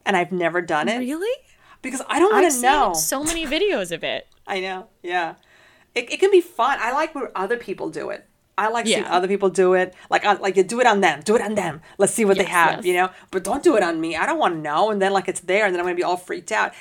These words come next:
Speaker 1: And then I think,
Speaker 2: Mm-hmm.
Speaker 1: what if the egg is just bad, and I get, like, a messed up reading for no reason? No, I don't want any, the egg anywhere near me.
Speaker 2: <laughs>
Speaker 1: That's just me. Talks about Florida water,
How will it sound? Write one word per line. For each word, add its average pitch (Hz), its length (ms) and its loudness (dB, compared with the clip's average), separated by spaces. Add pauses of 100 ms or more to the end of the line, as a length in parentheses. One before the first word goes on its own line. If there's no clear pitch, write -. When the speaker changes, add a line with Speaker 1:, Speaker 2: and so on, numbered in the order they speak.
(120)
Speaker 1:
And 214 100 -2
then 240 100 0
I 240 80 -2
think, 220 240 -10
Speaker 2:
Mm-hmm. 175 200 -10
Speaker 1:
what 240 220 2
if 226 180 -2
the 202 160 -10
egg 190 220 -4
is 180 100 0
just 175 280 -8
bad, 185 280 -4
and 147 80 -6
I 165 160 -2
get, 185 220 -6
like, 175 260 -6
a 175 60 -8
messed 175 320 -4
up 170 140 -4
reading 180 280 -6
for 160 140 -8
no 170 260 -4
reason? 165 440 -4
No, 196 120 0
I 202 120 -2
don't 233 120 -2
want 220 240 -4
any, 208 140 -8
the 170 160 -12
egg 190 160 -8
anywhere 175 300 -4
near 156 180 -8
me. 139 140 -14 (220)
Speaker 2:
<laughs> - 220 -20
Speaker 1:
That's 196 200 -4
just 190 200 -6
me. - 300 -10 (800)
Talks 262 200 -2
about 247 280 -4
Florida 233 320 0
water, 165 480 -2